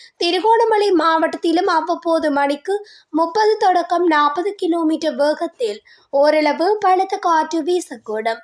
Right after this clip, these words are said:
என வளிமண்டலவியல் திணைக்களம் எதிர்வு கூறியுள்ளது. இதுபோன்ற இலங்கையின் முக்கிய செய்திகளை உடனுக்குடன் தெரிந்து கொள்ள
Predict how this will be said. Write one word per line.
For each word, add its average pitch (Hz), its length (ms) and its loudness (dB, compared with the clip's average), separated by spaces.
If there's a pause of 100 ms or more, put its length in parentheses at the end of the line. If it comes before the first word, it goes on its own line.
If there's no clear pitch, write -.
(280)
என 302 300 0
வளிமண்டலவியல் 311 920 0
திணைக்களம் 294 580 -2 (300)
எதிர்வு 392 460 0
கூறியுள்ளது. 269 800 -2 (1120)
இதுபோன்ற 453 640 2
இலங்கையின் 359 520 2
முக்கிய 311 340 0
செய்திகளை 320 560 0
உடனுக்குடன் 311 580 0
தெரிந்து 339 300 0
கொள்ள 262 240 -4